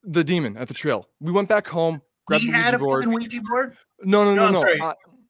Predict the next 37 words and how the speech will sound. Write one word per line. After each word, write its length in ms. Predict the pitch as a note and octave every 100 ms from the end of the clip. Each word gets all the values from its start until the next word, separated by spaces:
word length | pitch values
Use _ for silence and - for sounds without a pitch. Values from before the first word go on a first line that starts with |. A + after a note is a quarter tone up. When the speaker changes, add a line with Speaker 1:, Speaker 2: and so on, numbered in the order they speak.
| _ _ _ _ _ _ _ _ -
Speaker 1:
I 180 | F3+
have 200 | F#3+ F3+
the 80 | D3+
Ouija 280 | C#3 C3+ A#2+
board. 300 | A2+ G2+ F#2 _ _ _ _ _ _
Speaker 2:
Okay. 320 | D3 D3 G2+ - _ _
Speaker 1:
So 200 | - D3+
we 180 | C#3+ F3
got 200 | F3+ F3
back 140 | D#3+ -
to 80 |
my 160 | C#3+ E3+
house. 320 | D#3 C3+ B2 -
I 160 | C#3 D#3
thought 180 | F3+
it 40 | D3+
was 120 | B2
a 60 | B2+
bright 300 | A#2+ C#3 C#3+
idea 560 | B2+ A#2 C#3+ D3 B2 G#2+ - - -
to 440 | B2 A#2+ A#2 G#2 _ _ _ _
go 140 | C3
back 260 | B2 D3+ -
there 140 | B2+
and 80 | A2+
use 120 | A2+
the 60 | A#2+
Ouija 240 | B2+ C#3+
board. 240 | A2+ A#2 G2
And 60 |
my 80 | G#2+
girlfriend's 360 | G#2+ B2 C3 A#2
like, 140 | A2
"Yeah, 140 | C#3+
let's 180 | B2+ A2+
do 200 | - D#3+
it." 120 | A#2